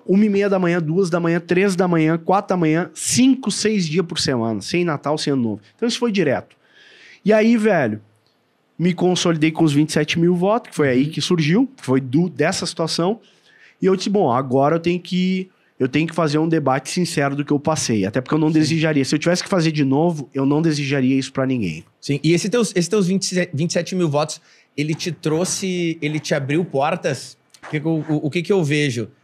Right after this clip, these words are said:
Speaker 3: Ãh, o deputado bem votado. Eles não te enxergam ali, ô Maroni, na política, eles enxergam. Ali é vinte e sete mil votos. Não, não te ofereceram cargos no Estado, não te ofereceram cargos em prefeituras.
Speaker 2: Como é que é?
Speaker 3: Algum deles te atraiu?
Speaker 2: E, e outra, e outra, e outra questão.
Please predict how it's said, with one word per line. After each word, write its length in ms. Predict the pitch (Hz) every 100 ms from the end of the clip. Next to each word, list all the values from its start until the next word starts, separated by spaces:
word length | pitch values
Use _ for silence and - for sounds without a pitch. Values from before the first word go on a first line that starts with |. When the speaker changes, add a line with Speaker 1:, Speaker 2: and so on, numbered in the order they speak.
| _ _ _
Speaker 3:
Ãh, 760 | 127 131 135 135 135 131 131 131
o 60 | 143
deputado 300 | 147 143 160
bem 120 | 170
votado. 420 | 170 175 147 117 - - _ _ _ _ -
Eles 240 | 135 147
não 120 | 156
te 140 | 156 170
enxergam 500 | 156 170 156 165 156
ali, 160 | 147
ô 60 | 147
Maroni, 640 | 147 135 131 135 127 104 - _ _ -
na 140 | 113
política, 340 | 113 127 123
eles 140 | 123 123
enxergam. 400 | 139 147 104 98
Ali 260 | - 101 110
é 40 |
vinte 200 | 117 143
e 20 | -
sete 240 | 151 170
mil 160 | 165 190
votos. 460 | 160 139 - - _ _ _ -
Não, 180 | 160 160
não 140 | 160
te 80 | 156
ofereceram 500 | 147 160 151 175 190
cargos 800 | 156 135 151 160 131 127 120 117
no 80 | 117
Estado, 720 | 113 117 127 147 135 127 117 117
não 140 | 117
te 100 | 107
ofereceram 460 | 117 127 123 131 131
cargos 360 | 123 123 131
em 60 | 131
prefeituras. 840 | 131 131 127 - 127 160 160 131 -
Speaker 2:
Como 180 | 208
é 60 | 233
que 100 | -
é? 40 |
Speaker 3:
Algum 180 | 156 196
deles 220 | 190 202
te 100 | -
atraiu? 500 | 180 170 156 214 269 -
Speaker 2:
E, 460 | 151 156 156 156
e 80 | 147
outra, 320 | 165 185 190
e 120 | 160 156
outra, 340 | 160 170 160
e 120 | 143
outra 400 | 147 165 160 151
questão. 580 | - 147 - 139 127 104